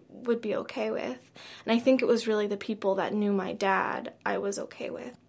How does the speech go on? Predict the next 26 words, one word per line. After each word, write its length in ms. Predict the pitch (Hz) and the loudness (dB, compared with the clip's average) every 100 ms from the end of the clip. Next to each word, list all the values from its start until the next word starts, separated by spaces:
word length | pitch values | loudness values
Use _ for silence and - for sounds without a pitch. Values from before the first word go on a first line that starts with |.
| _ _ | _ _
Even 300 | 247 220 220 | 4 4 4
though 520 | 214 208 208 208 - - _ _ - | 4 4 4 0 -4 -10 _ _ 0
they 180 | 214 | 2
live 300 | 214 214 208 | 4 2 2
all 240 | 202 208 220 | 4 8 8
over 180 | 214 214 | 6 2
the 80 | |
country 480 | 214 233 226 226 214 | 2 2 2 2 2
and 100 | 208 | 2
I 60 | 208 | 2
don't 320 | 214 208 208 | 0 0 2
know 220 | 226 247 | 6 8
them 400 | 226 214 214 202 - | 8 4 2 -2 0
as 240 | 214 214 214 | 0 0 4
well 560 | 220 208 196 196 226 - - - - - | 6 6 6 2 -2 -10 -20 -20 -18 -2
as 240 | 214 202 | -2 2
maybe 200 | 214 208 | 0 0
some 160 | 220 214 | 0 0
of 80 | 214 | 4
the 120 | 220 | 6
other 180 | 247 262 | 8 6
people 300 | 233 226 208 | 2 2 2
on 180 | 208 | 2
the 80 | 202 | 4
list, 520 | 196 208 220 - - - | 4 4 2 -2 -6 -2
I 480 | 220 208 202 196 190 | 0 2 4 2 0